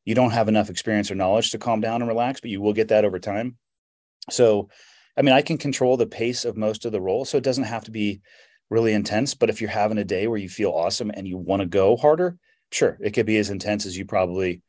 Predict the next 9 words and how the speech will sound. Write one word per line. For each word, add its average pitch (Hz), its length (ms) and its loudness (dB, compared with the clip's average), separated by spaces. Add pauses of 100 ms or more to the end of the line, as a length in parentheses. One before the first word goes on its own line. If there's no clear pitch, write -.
(640)
think 120 200 0
it 135 80 2
is. 147 220 4
But 117 180 -2
that's, 127 240 4 (120)
that's, 123 380 0
it's 113 200 -4
like 117 180 2
a, 95 260 0